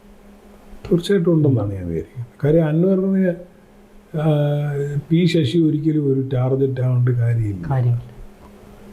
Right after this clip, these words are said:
Speaker 1: അൻവർ ഒരു സി പി എം മെമ്പർ പോലും അല്ല. പാർട്ടി സമ്മേളനം അൻവറിനൊരു,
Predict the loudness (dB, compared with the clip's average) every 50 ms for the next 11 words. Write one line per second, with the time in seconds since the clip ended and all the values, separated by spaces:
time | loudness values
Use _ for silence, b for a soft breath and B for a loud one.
0 | -10 -4 0 2 4 4 4 4 2 2 2 2 2 2 2 0 0 0 0 0
1 | 2 2 2 2 2 0 0 0 0 0 0 0 2 2 2 2 2 0 -2 -4
2 | -8 -8 -14 -18 -20 -18 -18 -18 -18 -18 -20 -20 -20 -20 -20 -20 -20 -20 -20 -20
3 | -20 -10 -4 0 0 0 0 2 2 2 2 2 2 2 2 4 2 2 2 2
4 | 2 0 0 -2 -4 -6 -12 -20 -20 -20 -14 -6 -4 -2 0 2 2 2 2 2
5 | 0 -2 -2 -2 0 0 0 0 -2 -4